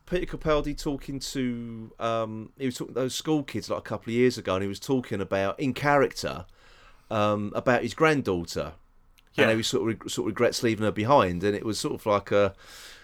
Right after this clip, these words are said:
Speaker 1: he's sort of almost acting it out in front of these kids, and I, I think, unless this is another one of Peter Capaldi's, you know, items on his wish list to
Speaker 2: Yeah.
Speaker 1: have before, before he goes, um, I don't know. I'm, I'm, again, it could just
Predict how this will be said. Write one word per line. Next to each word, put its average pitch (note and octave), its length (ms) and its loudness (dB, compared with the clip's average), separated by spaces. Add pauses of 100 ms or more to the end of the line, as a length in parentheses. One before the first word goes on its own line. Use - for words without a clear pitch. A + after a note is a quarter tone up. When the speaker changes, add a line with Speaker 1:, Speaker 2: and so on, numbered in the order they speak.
Speaker 1:
he's - 140 -2
sort B2 160 4
of - 60 -14
almost B2+ 420 6
acting C3+ 400 4
it C3 80 4
out D#3+ 160 6
in A#2+ 80 2
front B2 240 4
of A#2 80 2
these A2+ 160 0
kids, A#2 540 4
and C3 140 2
I, C#3 220 6
I - 20 6
think, F3+ 440 6
unless D3 340 6
this C#3+ 220 -2
is B2 240 2
another A2+ 340 2
one A2 160 6
of G2+ 320 0
Peter A2 300 0
Capaldi's, G#2+ 400 2 (240)
you G#2+ 80 -4
know, F2 220 0 (680)
items A#2 380 6
on A2 80 2
his F#2 160 -2
wish A#2+ 280 6
list - 460 0 (720)
to A2 120 0
Speaker 2:
Yeah. G#2 80 6
Speaker 1:
have G#2+ 120 4
before, G2 300 0
before G2+ 400 0
he F#2 80 -2
goes, F#2+ 680 2 (100)
um, G#2 600 -2 (640)
I - 40 2
don't E3+ 200 6
know. B2 360 6
I'm, B2+ 160 0
I'm, C3 160 -2 (400)
again, F#3+ 340 10
it D#3+ 120 4
could F#3 140 2
just F3 180 -4